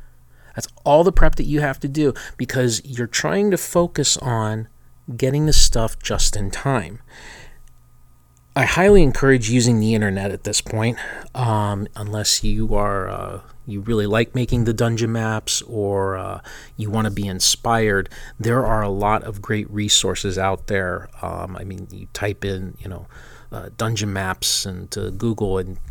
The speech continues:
you're gonna get beyond millions of hits for, uh, different dungeons that you can use. Find one that appeals to you. Uh, for me, for my ruined monastery, I used a, uh, dungeon that I found in, uh, Fight On Number One.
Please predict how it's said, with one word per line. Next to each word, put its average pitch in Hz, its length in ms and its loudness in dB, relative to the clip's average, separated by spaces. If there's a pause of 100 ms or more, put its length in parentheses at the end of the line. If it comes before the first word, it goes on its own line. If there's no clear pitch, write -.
you're 95 140 -6
gonna 101 180 -6
get 98 360 -4 (360)
beyond 117 800 -2 (400)
millions 123 720 2
of 104 300 -4
hits - 420 0
for, 98 640 -2 (100)
uh, 101 280 -10
different 107 320 -6
dungeons 101 400 -4
that 101 100 -4
you 95 140 -10
can 101 200 -8
use. 120 240 -2 (440)
Find 120 460 -2
one 160 180 2
that 170 140 2
appeals 170 420 0
to - 100 -4
you. 95 260 -2 (380)
Uh, 107 220 -2
for - 220 0
me, 139 200 2
for 151 140 -2
my 127 140 0
ruined 127 360 2
monastery, 120 680 0
I 104 80 2
used 104 680 0
a, 107 320 -2
uh, 101 340 -6
dungeon 110 460 -4
that 98 120 -4
I 101 120 -2
found 104 480 -4
in, 98 360 -6
uh, 98 300 -12
Fight 110 380 -2
On 101 200 -2
Number 104 240 -2
One. 107 440 -6